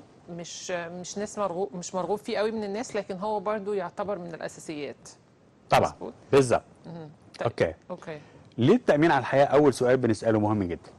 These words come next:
Speaker 1: مهم.
Speaker 2: اول حاجه بنقول عليها التامين على الحياه، زي ما قلنا، اللي هو الاساس. الحاجه التانيه ان هو مش من ضمن المساعدات اللي بتقدمها الجفرمنت. بتقدم
Speaker 1: مظبوط.
Speaker 2: ال-، الجفرمنت بتقدم مساعدات زي financial ايد،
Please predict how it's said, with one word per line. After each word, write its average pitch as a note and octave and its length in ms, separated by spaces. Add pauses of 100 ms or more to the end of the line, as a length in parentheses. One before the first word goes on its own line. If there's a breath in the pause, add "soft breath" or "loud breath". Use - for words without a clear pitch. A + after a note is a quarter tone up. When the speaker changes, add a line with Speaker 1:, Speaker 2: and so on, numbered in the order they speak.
(280)
Speaker 1:
مهم. - 400
Speaker 2:
اول F3 220
حاجه C#3+ 260
بنقول A#2 380
عليها A2 440
التامين G#2+ 380
على G2+ 80
الحياه، F#2+ 320
زي G#2+ 140
ما C3 140
قلنا، A#2+ 180
اللي A#2 120
هو C#3 80
الاساس. - 600 (500)
الحاجه G3 220
التانيه D#3+ 480 (800 loud breath)
ان A#2 140
هو C3 240
مش A#2+ 260
من A#2 280
ضمن E3 200
المساعدات A#2 540
اللي G#2+ 100
بتقدمها G2+ 460
الجفرمنت. F2 420 (640)
بتقدم B2+ 420
Speaker 1:
مظبوط. A#2+ 160
Speaker 2:
ال-، - 20
الجفرمنت A#2+ 520
بتقدم G#2+ 260
مساعدات G2+ 480
زي F#2 420
financial F#2+ 500
ايد، A2 360